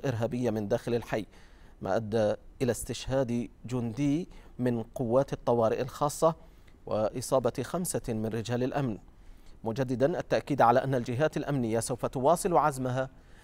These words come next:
على أداء مهامها وواجباتها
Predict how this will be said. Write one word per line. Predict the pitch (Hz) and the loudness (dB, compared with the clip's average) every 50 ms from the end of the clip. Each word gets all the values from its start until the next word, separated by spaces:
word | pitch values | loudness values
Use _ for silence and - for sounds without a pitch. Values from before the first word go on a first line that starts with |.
| - - - | -16 -4 2
على | 120 123 143 147 151 147 147 156 - - | 6 8 12 12 12 12 12 10 8 4
أداء | 135 131 120 143 147 170 175 - 175 160 160 156 - - | 2 2 4 6 6 6 6 4 2 2 2 2 0 0
مهامها | 135 135 135 127 160 170 165 139 139 127 135 127 | 0 0 0 2 2 2 2 2 2 2 4 4
وواجباتها | 131 131 127 127 127 120 - 139 127 156 156 - 165 143 135 147 147 151 | 4 4 4 4 4 2 2 0 -2 -2 -2 -2 -2 -2 0 0 0 0